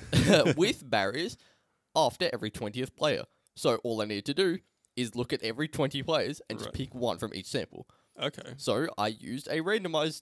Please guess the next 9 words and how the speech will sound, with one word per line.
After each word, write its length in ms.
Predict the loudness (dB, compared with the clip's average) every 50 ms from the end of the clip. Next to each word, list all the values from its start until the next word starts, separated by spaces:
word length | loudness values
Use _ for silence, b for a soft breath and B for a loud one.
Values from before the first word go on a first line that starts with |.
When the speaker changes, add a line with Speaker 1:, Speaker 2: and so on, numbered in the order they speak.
| -10 -6
Speaker 2:
number 220 | -4 -2 -2 -2
generator 420 | -2 -4 -6 -6 -8 -8 -8 -8 -10 -10 _ _ _ -20 -20 -12 -8
for 120 | -6 -6 -4
that. 180 | -6 -8 -12 -14 _ _ _ _ _ _ _ _ _ _ -10 -4 -2 0
Um, 380 | 2 2 2 2 0 -2 -6 -12 _ _ _ _ _ _ _ _ _ _ _ _ _ _ _ _ _ _ _ _ _ _ _
so 360 | 0 4 6 6 6 6 4
one 220 | 2 2 2 2 4
to 100 | 2 0
twenty, 420 | -2 -2 -2 -2 -2 -4 -6 -8